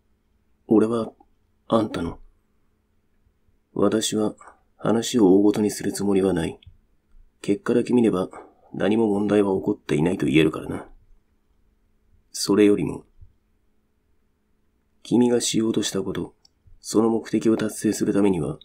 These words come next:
私のような人間ではなく、もっと相手がいただろ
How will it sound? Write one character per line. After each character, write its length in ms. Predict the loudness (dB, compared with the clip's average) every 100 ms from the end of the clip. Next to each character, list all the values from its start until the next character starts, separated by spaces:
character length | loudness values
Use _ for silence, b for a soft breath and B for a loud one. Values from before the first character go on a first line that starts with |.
| _ -20 _ _ _ _ -8
私 360 | -4 -2 0 4
の 80 |
よ 120 | 6 6
う 40 |
な 80 | 2
人 220 | 0 0
間 160 | 0 0
で 80 |
は 80 | -2
な 100 | -6
く、 240 | -8 -10 -10 _ _ _ _ _
も 160 | -4 -4
っ 60 |
と 80 | 0
相 160 | 0 0
手 100 | -2
が 80 | -2
い 100 | 0
た 120 | -2
だ 100 | -4
ろ 220 | -8 -12